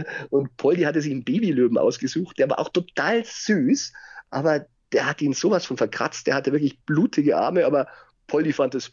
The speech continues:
witzig. Also ich fand, <laughs> da hat er wirklich auch cool reagiert. Und weil Bartsch über diese Geschichten schon kannte, wollte er wirklich was Wildes. Und man muss sich vorstellen, <laughs>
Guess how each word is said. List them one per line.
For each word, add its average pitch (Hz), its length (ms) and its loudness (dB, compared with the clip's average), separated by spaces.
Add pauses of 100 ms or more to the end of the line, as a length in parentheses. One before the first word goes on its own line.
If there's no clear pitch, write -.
witzig. 180 560 -4
Also 147 260 2
ich 147 100 0
fand, 131 320 0 (120)
<laughs> 160 120 -8
da - 80 0
hat 143 160 -2
er 135 80 -2
wirklich 139 280 -2
auch - 260 -2
cool 160 80 4
reagiert. 147 420 2 (380)
Und 156 240 -2 (140)
weil 180 420 0 (100)
Bartsch 147 300 -4
über 175 80 0
diese 160 200 -2
Geschichten 151 360 -4
schon 131 140 -2
kannte, 143 360 -2 (320)
wollte 127 300 2
er 101 100 0
wirklich 127 240 -2
was 107 220 -2
Wildes. 98 320 0
Und 98 100 0
man 123 100 0
muss 180 120 0
sich 147 120 -4
vorstellen, 165 520 0 (340)
<laughs> - 140 -6